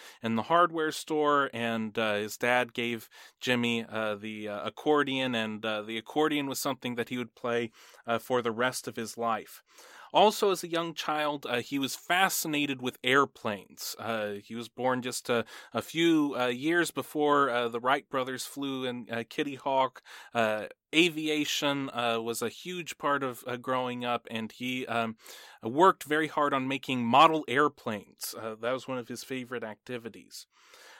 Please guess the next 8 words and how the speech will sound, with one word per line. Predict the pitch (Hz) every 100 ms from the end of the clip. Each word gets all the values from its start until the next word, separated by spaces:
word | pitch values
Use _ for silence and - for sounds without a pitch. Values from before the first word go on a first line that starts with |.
| -
Uh, | 127 127
as | 131
a | 143 143
young | 175 175
man, | 175 190
he | 190 165 151
attended | 131 151 131 120
Princeton. | - 160 175 - 233 302